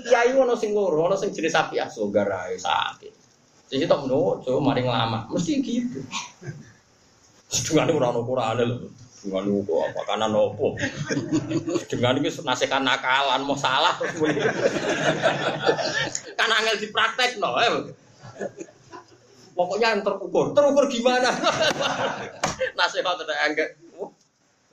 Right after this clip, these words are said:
terukur, terukur mbahmu angel. Ayo mau mantep, oh, mantep halal, mau polling kok menang haram, halal ya.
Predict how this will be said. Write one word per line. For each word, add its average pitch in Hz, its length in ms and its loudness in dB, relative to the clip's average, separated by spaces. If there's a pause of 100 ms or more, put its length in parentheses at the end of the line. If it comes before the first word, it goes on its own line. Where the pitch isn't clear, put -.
(280)
terukur, 156 400 -4
terukur 107 400 -4
mbahmu 110 400 2
angel. 131 560 0 (2750)
Ayo 123 160 4
mau 135 160 2
mantep, 135 240 0
oh, 127 320 2
mantep 127 240 -4
halal, 147 320 2
mau 156 160 -4
polling 170 240 2
kok 170 160 -4
menang 160 240 -2
haram, 180 320 0
halal 160 400 2
ya. - 80 -4